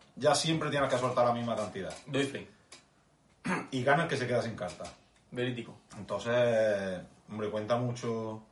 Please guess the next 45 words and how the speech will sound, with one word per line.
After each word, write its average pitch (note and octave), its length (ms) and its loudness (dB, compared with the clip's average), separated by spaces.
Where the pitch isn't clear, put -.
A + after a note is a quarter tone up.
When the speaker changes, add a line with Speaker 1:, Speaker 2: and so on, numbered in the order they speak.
Speaker 1:
pero F#2+ 140 -8
depende F#2+ 300 -8
también G2 260 -6
las F2 100 -8
cartas - 280 -6
que - 80 -10
tengas. - 300 -10
Speaker 2:
¿Entonces C3+ 380 -2
tiene F3+ 240 0
o D3 40 0
no C3+ 100 -6
tiene? A#2+ 180 -8
Speaker 1:
Sí, B2+ 360 -2
sí, F#2+ 140 -4
otra G2 220 -2
cosa A2 200 -2
no B2 140 0
le G2 80 -2
queda. A#2 400 -2
Claro F2+ 240 -4
que G#2 60 -2
tiene G#2+ 280 -2
estrategia. E4+ 540 4
Speaker 2:
<laughs> C#4 460 8
Otra C#4+ 220 6
cosa - 320 10
no C#4 80 6
le A#3+ 140 12
queda. - 520 2
Speaker 1:
Sí, F#3 240 -6
tienes, C3+ 300 2
eh, B2 440 6
tienes B2+ 220 2
las C3+ 140 8
cartas C#3+ 340 8
y D#3 40 2
tienes D#3+ 200 4
que D3+ 100 6
saber C3 300 12
jugarlas. D3 460 8
Tienes A2+ 200 -2
que - 60 2
tener C#3 200 4
una C#3 140 2
estrategia. A#2+ 540 0